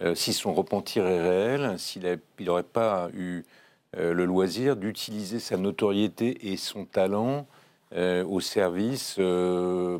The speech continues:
par exemple, de la lutte contre les violences faites aux femmes, les féminicides, et cetera. Je trouve que l'expression de son repentir, euh, est pas très, très, est pas très, très visible. Après, c'est son problème, c'est, c'est, c'est, c'est son, son choix.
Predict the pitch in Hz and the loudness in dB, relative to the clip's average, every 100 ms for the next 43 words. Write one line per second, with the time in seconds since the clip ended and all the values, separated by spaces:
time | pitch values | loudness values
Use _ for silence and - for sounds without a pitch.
0 | - 90 92 85 95 127 110 90 90 101 | -4 -2 -2 -2 -2 -2 0 0 0 -2
1 | 127 - - 95 - 101 90 82 92 95 | -6 -10 -12 -12 -8 -4 -2 -2 -2 -4
2 | - 92 87 85 - 117 123 123 92 - | -4 -6 -4 -6 -4 -2 0 0 -4 -10
3 | - _ 92 90 107 90 92 90 85 - | -20 _ -6 -4 -4 -2 -2 -4 -6 -6
4 | 131 104 - - 110 120 104 - - - | -6 -6 -8 -6 0 2 0 -4 -20 -20
5 | - - - 117 - 151 - 117 104 110 | -20 -12 -8 -2 0 0 2 4 6 4
6 | 135 - 143 113 - 147 - 107 92 104 | 2 0 0 0 0 -2 0 2 2 0
7 | 110 101 - 120 143 131 95 - - _ | -2 -2 -2 0 0 0 -4 -8 -20 _
8 | _ - 87 87 87 82 92 92 - 113 | _ -6 -2 0 0 0 0 0 0 -2
9 | - - 107 - 107 92 131 - - 117 | -2 -6 -6 -4 -6 -4 -6 -10 -4 -4
10 | - - - - 87 95 90 90 - - | -4 -8 -8 -8 -6 -6 -4 -2 0 0
11 | 131 107 - 107 - 95 95 117 127 90 | -2 -2 -4 -4 -4 0 0 0 -6 -12
12 | 80 - 82 - 82 82 - 82 - 92 | -14 -14 -16 -18 -20 -20 -20 -20 -16 -14
13 | - 101 104 - 110 135 | -12 -10 -8 -6 -4 -4